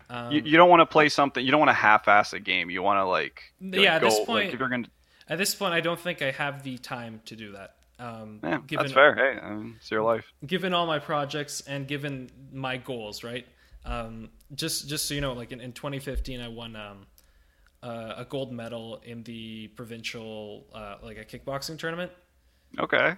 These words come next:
Speaker 2: that's
Speaker 1: Um,
Speaker 2: cool.
Speaker 1: and so, like, I have that competitive drive still in me, but I can't do kickboxing anymore 'cause I do like my brain. <laughs>
Speaker 2: Yeah,
Speaker 1: Uh,
Speaker 2: that's, that's fair.
Speaker 1: um, but no, and so, like, it, it kinda keeps in with, with this, right? This is, like, my competitive outlet.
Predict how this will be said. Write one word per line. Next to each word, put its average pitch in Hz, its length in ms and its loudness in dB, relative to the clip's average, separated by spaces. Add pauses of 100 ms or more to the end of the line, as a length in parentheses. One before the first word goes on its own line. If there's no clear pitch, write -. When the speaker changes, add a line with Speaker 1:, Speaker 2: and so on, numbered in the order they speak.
(160)
Speaker 2:
that's 135 120 -4
Speaker 1:
Um, 135 100 -2
Speaker 2:
cool. 147 300 -2
Speaker 1:
and 135 120 -8
so, 143 220 -2
like, 135 180 -2
I 151 120 0
have 170 260 0
that 151 220 -2
competitive 117 360 -4
drive 110 260 -10
still 107 240 -10
in 101 120 -14
me, 101 140 -14 (100)
but 110 140 -12
I 113 100 -12
can't 147 240 -6
do 139 100 -8
kickboxing 127 500 -12
anymore 113 280 -14
'cause 104 240 -16
I 107 200 -14 (180)
do 139 100 -10
like 120 220 -12
my 104 80 -12
brain. 101 320 -14 (180)
<laughs> - 80 -10 (960)
Speaker 2:
Yeah, 127 100 -10
Speaker 1:
Uh, 120 360 -4
Speaker 2:
that's, - 240 -10
that's - 140 -20
fair. - 260 -10 (300)
Speaker 1:
um, 135 520 -2
but 139 300 -2
no, 180 220 2
and 147 260 -4
so, 180 180 0
like, 160 200 -4
it, 151 240 -8
it 160 80 -16
kinda 180 220 0
keeps - 300 4
in 131 220 -2
with, 123 220 -10
with 131 240 -14
this, 123 320 -8
right? 117 200 -10 (200)
This 127 180 -10
is, 117 160 -12
like, 110 220 -12
my 104 500 -12
competitive 117 420 -14
outlet. - 380 -4